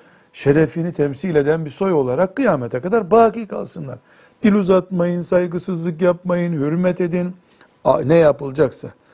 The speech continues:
E, Peygamber aleyhisselamın kendisini bile biz Allah'ın kulu olarak diyoruz da, onun damadını, torununu haşa uluhiyet makamına çıkarırsak,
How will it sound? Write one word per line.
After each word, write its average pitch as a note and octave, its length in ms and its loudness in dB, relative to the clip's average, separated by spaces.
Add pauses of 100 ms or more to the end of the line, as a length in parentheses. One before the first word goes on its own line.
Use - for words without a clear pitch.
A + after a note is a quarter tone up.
(340)
E, B2 60 0
Peygamber E3 440 4
aleyhisselamın C#3+ 680 0
kendisini D3+ 640 -2
bile C#3 240 0
biz A#2 160 -10 (360)
Allah'ın D3+ 420 4
kulu D#3+ 260 -2
olarak C3 480 -2
diyoruz B2+ 320 -6
da, G#2+ 140 -6 (380)
onun E3 400 0
damadını, C#3+ 720 2 (320)
torununu D3 640 0 (400)
haşa C3+ 640 0
uluhiyet C3+ 560 0
makamına C3 520 -2
çıkarırsak, A#2+ 640 -8